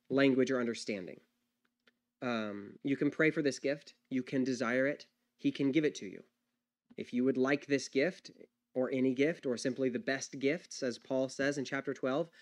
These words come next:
I would suggest you ask for it and ask to be prayed for with the laying on of hands. Uh, Paul talks to Timothy about the gift that was given to him through on,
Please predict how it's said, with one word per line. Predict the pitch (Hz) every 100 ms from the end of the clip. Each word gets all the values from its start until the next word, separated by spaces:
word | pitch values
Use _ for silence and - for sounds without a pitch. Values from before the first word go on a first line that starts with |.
| - _ -
I | 135 143
would | 165 160
suggest | 190 131 127 143 -
you | 151 -
ask | 147 180 -
for | 131 123
it | 127
and | 151
ask | 131 135 -
to | 147
be | 160
prayed | - 185 -
for | 107 - - _ _ _ _
with | 123 123
the |
laying | 123 120 135
on | 143
of | 151
hands. | 185 101 - - _ _ _ _ _ _ _
Uh, | 117 117
Paul | 139 139
talks | 151 -
to | 151
Timothy | 151 151 151 165
about | 147 139
the | 135
gift | 127 147 -
that | 147
was | 131
given | 139 143
to | 143
him | 156
through | 151 135 139
on, | 135 143